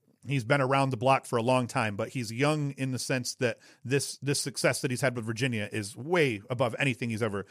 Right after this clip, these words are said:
accomplished before, at least, you know, professionally in the college lacrosse world as a coach. So I think what happens is you have a sexy coach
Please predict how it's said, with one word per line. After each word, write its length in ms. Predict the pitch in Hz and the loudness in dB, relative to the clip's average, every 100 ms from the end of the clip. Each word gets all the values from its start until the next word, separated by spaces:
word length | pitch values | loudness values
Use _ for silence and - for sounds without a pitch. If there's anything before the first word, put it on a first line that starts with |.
| - - | -12 -10
accomplished 480 | - 151 131 98 - | -2 0 0 -6 -12
before, 320 | 104 113 110 | -6 -2 0
at 80 | 113 | 0
least, 220 | 135 - | -2 -4
you 140 | 139 127 | -8 -6
know, 60 | |
professionally 720 | - 127 - - 151 127 127 131 | -4 0 0 0 -2 -2 -2 -2
in 160 | 127 | -4
the 60 | 113 | -4
college 320 | 127 113 107 | -2 -2 -2
lacrosse 300 | 101 117 107 | -4 -4 -4
world 140 | 104 | -6
as 80 | 98 | -10
a 60 | 92 | -12
coach. 340 | 98 - - - - - _ | -14 -16 -18 -20 -20 -20 _
So 380 | - 160 147 139 | 2 8 8 8
I 80 | 139 | 4
think 200 | 190 175 | 2 4
what 120 | 170 | 6
happens 320 | 180 180 175 | 8 8 4
is 120 | 147 135 | -2 0
you 100 | 147 | 4
have 200 | 151 151 | 6 6
a 200 | 135 - _ | 4 0 _
sexy 640 | - - 220 - 165 156 143 _ _ _ - | -6 0 0 0 -2 -2 -6 _ _ _ 0
coach 460 | 160 151 - - | 2 2 -4 -18